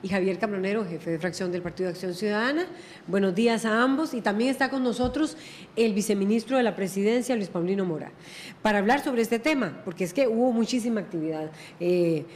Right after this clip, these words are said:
tanto Fabricio Alvarado como Carlos Alvarado se reunieron con la fracción de Liberación, ¿verdad? En la, la fracción de oposición más numerosa. Eh, hay posiciones diferentes. Eh,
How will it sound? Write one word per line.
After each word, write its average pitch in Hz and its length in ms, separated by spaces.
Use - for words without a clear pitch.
tanto 269 340
Fabricio 240 360
Alvarado 202 440
como 180 220
Carlos 233 280
Alvarado 220 480
se 208 140
reunieron 196 380
con 247 100
la 196 80
fracción 165 340
de 196 120
Liberación, 175 580
¿verdad? 175 320
En 170 160
la, 170 200
la 170 120
fracción 185 360
de 185 80
oposición 185 480
más 208 380
numerosa. 202 760
Eh, 196 840
hay 220 160
posiciones 226 960
diferentes. 262 720
Eh, 156 240